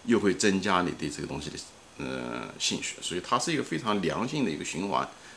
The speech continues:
对不对？兴趣以后呢，不断的花时间努力，而且不觉得累，不觉得苦。以后呢，又增加自己这方面的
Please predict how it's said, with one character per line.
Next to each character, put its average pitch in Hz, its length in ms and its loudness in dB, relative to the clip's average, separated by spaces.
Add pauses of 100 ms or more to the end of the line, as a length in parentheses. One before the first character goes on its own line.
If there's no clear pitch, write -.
对 82 100 -2
不 71 60 -4
对？ 71 100 -2
兴 98 240 4
趣 76 240 -2 (360)
以 76 100 -4
后 87 160 2
呢， 82 80 2
不 80 140 -6
断 90 160 4
的 82 80 0
花 85 200 2
时 80 140 -2
间 85 220 0
努 69 160 -4
力， 82 200 -2
而 76 80 -4
且 73 160 -2
不 73 120 -8
觉 82 120 -2
得 85 120 2
累， 104 200 6 (120)
不 - 40 -14
觉 82 140 0
得 87 80 0
苦。 - 240 -10 (380)
以 - 80 -2
后 80 120 0
呢， 82 120 4
又 82 100 -2
增 87 220 2
加 85 160 4
自 85 160 -4
己 69 160 -6
这 76 80 -4
方 82 160 -2
面 78 140 -2
的 76 100 -2